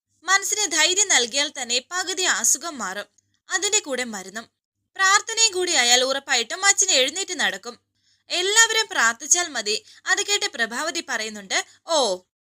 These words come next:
അടുക്കളക്കാരിയുടെ ഉപദേശം സ്വീകരിച്ച് ഞാൻ കാശിക്ക് പോകാം ഗോപിയേട്ടന് വേണ്ടി പ്രാർത്ഥിക്കാനായിട്ട്,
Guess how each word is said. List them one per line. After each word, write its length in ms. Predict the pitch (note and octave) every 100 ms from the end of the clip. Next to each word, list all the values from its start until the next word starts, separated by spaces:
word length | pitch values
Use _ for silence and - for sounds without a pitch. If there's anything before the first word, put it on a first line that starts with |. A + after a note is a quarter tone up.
| _ _ _
അടുക്കളക്കാരിയുടെ 800 | E4 F#4+ G4 G4+ G4+ D#4 C4 C4
ഉപദേശം 580 | - B3 A3 B3 C4 F#4
സ്വീകരിച്ച് 600 | - D#4+ C#4+ D4+ G#3+ D4 E4 - -
ഞാൻ 160 | G4+ G4+
കാശിക്ക് 500 | E4 B3 C#4+ F4+ F#4+
പോകാം 400 | E4+ G#3+ A3 G#3+
ഗോപിയേട്ടന് 600 | A#3 A#3+ A#3 C#4 C#4 C#4+
വേണ്ടി 260 | C#4 A3+ C4
പ്രാർത്ഥിക്കാനായിട്ട്, 1040 | D#4 F4+ E4+ - F4+ F#4 D4 G#3 F#3+ A3